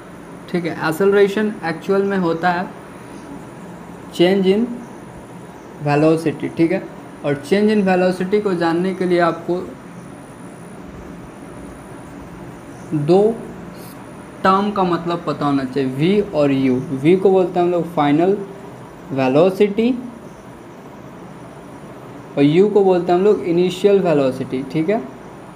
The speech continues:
इनिशियल velocity मतलब आप शुरुआत कहाँ कर रहे हो, final मतलब ख़त्म कहाँ कर रहे हो। ठीक है, तो चेंज, चेंज का मतलब बदलाव,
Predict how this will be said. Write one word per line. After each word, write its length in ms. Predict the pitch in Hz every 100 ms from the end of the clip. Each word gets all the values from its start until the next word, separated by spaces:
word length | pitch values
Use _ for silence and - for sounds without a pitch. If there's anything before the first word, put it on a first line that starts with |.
| - - - - 165
इनिशियल 640 | 147 147 147 156 185 240 - - -
velocity 840 | 131 123 135 160 175 160 151 135 127 - - - - - - -
मतलब 200 | 139 160
आप 240 | 185 185 -
शुरुआत 420 | 160 180 202 -
कहाँ 240 | 190 180 170
कर 120 | 160
रहे 120 | 170
हो, 60 | 196
final 380 | 190 151 160 160
मतलब 280 | 156 196 190
ख़त्म 340 | 170 170 185
कहाँ 240 | 185 151 135
कर 140 | 127
रहे 120 | 123 131
हो। 80 | 135
ठीक 200 | 175 175
है, 60 | 214 - - - -
तो 460 | 151 147 147 151 170 - - - - -
चेंज, 380 | 226 226 170 170
चेंज 220 | 196 202
का 80 | 202
मतलब 340 | 190 196 208
बदलाव, 500 | 165 160 175 165 131